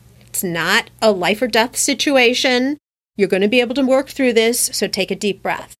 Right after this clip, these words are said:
The second thing is listen to what the customer is saying and then try to determine which category it falls in. There's two different categories.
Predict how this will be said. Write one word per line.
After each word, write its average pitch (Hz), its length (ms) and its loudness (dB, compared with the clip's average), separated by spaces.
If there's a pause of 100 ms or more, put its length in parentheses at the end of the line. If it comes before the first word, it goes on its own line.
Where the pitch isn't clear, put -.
(840)
The 226 100 2
second 349 500 0
thing 277 300 0
is 180 560 -2 (480)
listen 240 720 2 (200)
to 285 120 -2
what 240 160 0
the 233 60 -4
customer 240 480 -4
is 254 120 0
saying 175 760 -2 (260)
and 254 160 2
then 240 180 0
try 262 440 -4
to 403 100 4
determine 262 800 -2 (480)
which - 520 0
category 220 720 0
it 160 100 -8
falls 170 360 -4
in. - 200 -12
There's - 260 -4
two 339 140 2
different 370 260 -2
categories. 214 880 -2